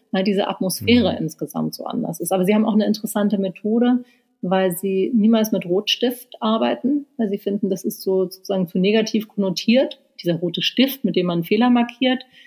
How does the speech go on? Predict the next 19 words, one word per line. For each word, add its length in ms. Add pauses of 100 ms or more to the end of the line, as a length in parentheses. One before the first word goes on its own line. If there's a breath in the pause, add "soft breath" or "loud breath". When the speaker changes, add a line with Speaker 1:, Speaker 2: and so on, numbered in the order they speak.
(240 soft breath)
Speaker 1:
Die 60
Lehrer 220
haben 160
immer 160
einen 180
grünen 320
Stift 400 (480 soft breath)
und 220
sie 120
geben 300
jedem 420
Buchstaben, 580
der 140
richtig 300
ist, 160
einen 180
kleinen 380
Haken. 460 (1300)
Ähm, 580